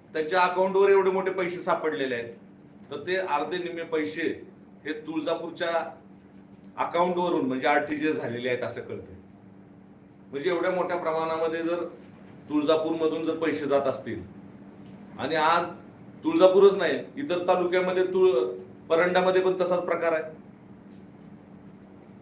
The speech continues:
आणि हा जिल्हाभरात जर आपल्याला जर रॅकेट जर उद्ध्वस्त करायचं असेल तर मुख्य आरोपी जे काही आहेत यामागचे,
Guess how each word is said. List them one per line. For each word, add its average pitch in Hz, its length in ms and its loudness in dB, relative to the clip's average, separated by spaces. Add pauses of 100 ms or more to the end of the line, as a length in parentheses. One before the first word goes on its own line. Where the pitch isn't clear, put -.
(220)
आणि 147 180 -2
हा 175 320 0
जिल्हाभरात 185 520 6
जर 196 180 4
आपल्याला 190 380 4
जर 185 140 2
रॅकेट 185 300 4
जर 196 140 4
उद्ध्वस्त 180 360 2 (240)
करायचं 160 360 2
असेल 123 500 -6 (1500)
तर 175 240 -2 (200)
मुख्य 156 300 -4
आरोपी 156 380 0
जे - 580 -10
काही 151 200 -2
आहेत - 1500 -10
यामागचे, 135 480 -6